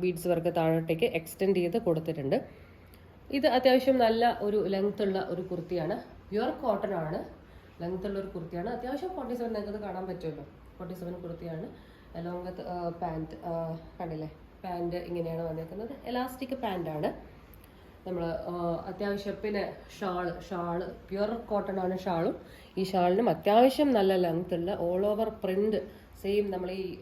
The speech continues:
ആ, ആ, പാന്റിലും കുർത്തിയിലും കാണുന്ന ലെങ്തിൽ തന്നെയാ-, ആ, ലെങ്തിലല്ല, കുർത്തിയിലും പാന്റിലും കാണുന്ന അതേ വർക്ക്, ആ പ്രിന്റ് വർക്ക് തന്നെയാണ് ഈ ഷാളിൽ വന്നേക്കുന്നത്. അത്യാവശ്യം നല്ല ലെങ്ത് ഉണ്ട്. പിന്നെ ഇത്, ആ, with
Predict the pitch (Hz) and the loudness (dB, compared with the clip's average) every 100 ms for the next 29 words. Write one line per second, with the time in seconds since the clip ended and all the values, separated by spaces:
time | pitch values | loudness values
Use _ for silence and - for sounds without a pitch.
0 | 180 175 170 170 170 - - - - 175 | -6 -2 0 0 -2 -6 -16 -20 -14 -8
1 | 175 175 175 185 190 220 - - - - | -8 -4 -2 -2 -2 -2 -6 -10 -10 -4
2 | 185 - 196 202 339 214 175 175 190 - | -4 -2 -2 -2 -2 -4 -4 -2 -4 -4
3 | - - - 170 180 190 196 190 175 170 | -10 -20 -8 -4 -2 -2 -2 -2 -2 -2
4 | 165 175 175 170 - 185 185 226 214 - | -4 -4 -6 -6 -6 -4 -2 0 -2 -2
5 | 233 202 233 269 220 214 240 233 220 226 | -6 -4 -4 -2 -2 0 -2 0 0 0
6 | 196 220 254 202 185 - - 190 208 214 | 0 0 2 0 -2 -8 -10 -8 -2 0
7 | 233 254 208 208 196 180 170 226 233 180 | 2 2 2 0 -2 -2 -2 -4 -6 -8
8 | 165 180 165 160 160 160 185 - - 262 | -6 -6 -6 -6 -6 -6 -8 -8 -12 -12
9 | 254 277 277 294 247 190 175 165 151 240 | -10 -8 -6 -4 -4 -4 -4 -6 -6 -8
10 | - - - - - - - - 240 339 | -12 -20 -20 -20 -20 -20 -20 -10 -6 -4
11 | 269 254 294 220 220 226 226 - 233 240 | -2 2 6 8 8 8 4 -4 -6 2